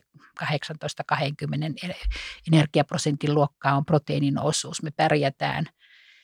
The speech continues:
fysiologisesti seitsemän viiva kymmenen. Ja, ja tota, kasvisruokavaliossa, mitä me esimerkiksi tehdään kouluruokailussa suunnittelussa, niin se on siellä semmoinen kolmetoista viisitoista.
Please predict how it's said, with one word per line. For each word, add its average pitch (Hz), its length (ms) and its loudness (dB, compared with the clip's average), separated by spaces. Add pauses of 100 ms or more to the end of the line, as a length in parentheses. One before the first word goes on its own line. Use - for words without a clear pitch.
(520)
fysiologisesti 160 920 8
seitsemän 156 560 6
viiva 139 320 2
kymmenen. 156 800 10 (260)
Ja, 160 140 4
ja 151 140 6
tota, 151 280 2
kasvisruokavaliossa, 147 1000 4
mitä 156 160 4
me 151 120 6
esimerkiksi 156 280 4
tehdään 151 360 4
kouluruokailussa 147 800 6
suunnittelussa, 151 880 2
niin 147 120 -6
se - 160 -4
on 147 80 -2
siellä 147 220 -4
semmoinen 160 200 -2
kolmetoista 151 640 0
viisitoista. 156 920 -4